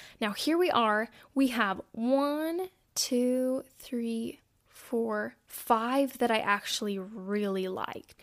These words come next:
So these are the five that I would recommend, kind of just depending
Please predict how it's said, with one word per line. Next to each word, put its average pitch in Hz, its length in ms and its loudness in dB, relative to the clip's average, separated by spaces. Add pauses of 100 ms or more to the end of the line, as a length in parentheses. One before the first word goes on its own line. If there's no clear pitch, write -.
(140)
So - 160 0
these 247 240 4
are 320 100 4
the 294 140 2
five 214 460 0
that 214 120 2
I 208 80 2
would 202 220 -2
recommend, 196 560 -2
kind 254 240 0
of 294 100 4
just 285 240 -2
depending 208 640 -2